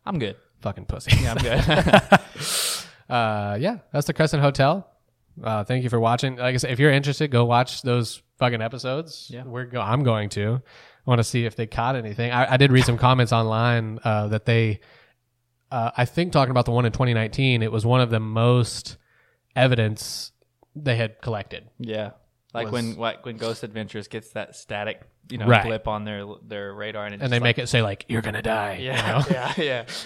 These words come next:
Speaker 2: And it was
Speaker 1: "Come
Speaker 2: just,
Speaker 1: here."
Speaker 2: it was just fucking, yeah, garbled, you
Speaker 1: Yeah.
Speaker 2: know,
Speaker 1: I
Speaker 2: non-,
Speaker 1: love that.
Speaker 2: nonsense.
Speaker 1: Show's
Speaker 2: Yeah.
Speaker 1: so good.
Speaker 2: But yeah, gonna watch it for sure.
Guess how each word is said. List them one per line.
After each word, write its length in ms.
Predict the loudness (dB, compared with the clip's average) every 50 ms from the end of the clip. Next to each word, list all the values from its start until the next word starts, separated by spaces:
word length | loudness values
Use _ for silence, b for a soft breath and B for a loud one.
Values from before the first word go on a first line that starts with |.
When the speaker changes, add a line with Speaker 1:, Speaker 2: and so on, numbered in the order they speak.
| B B
Speaker 2:
And 100 | -6 -6
it 40 | -4
was 60 | -2 -2
Speaker 1:
"Come 80 | -2 -2
Speaker 2:
just, 40 |
Speaker 1:
here." 200 | -2 -6 -6 -10 -12 _
Speaker 2:
it 120 | -4 -2
was 120 | -2 0
just 180 | 0 -2 -2 0
fucking, 600 | -2 -2 -2 -2 -4 -4 -4 -6 -6 -8 -10 -14 -12 _
yeah, 240 | -2 0 0 0
garbled, 580 | 0 2 2 4 4 4 4 2 -2 -2 -4 -8 -10
you 80 | -6 -6 -4
Speaker 1:
Yeah. 20 |
Speaker 2:
know, 180 | -4 -4 -6 -6
Speaker 1:
I 60 | -8
Speaker 2:
non-, 500 | -10 -10 -8 -6 -4 -4 -4 -6 -8 -8
Speaker 1:
love 0 |
that. 100 | -6 -2 -2 0 0 0 -2 -2
Speaker 2:
nonsense. 300 | -2 -2 -4 -10 -16 -20 B B B B B B B B
Speaker 1:
Show's 140 | -4 -2 0
Speaker 2:
Yeah. 100 | 0 -2
Speaker 1:
so 160 | -2 -6 -8
good. 200 | -12 -14 -14 -16 -18 _ _ _
Speaker 2:
But 60 | -6
yeah, 100 | -6 -4
gonna 160 | 0 2 4 6
watch 180 | 6 6 4 2
it 40 |
for 140 | 0 0 -2
sure. 320 | 0 2 2 2 2 0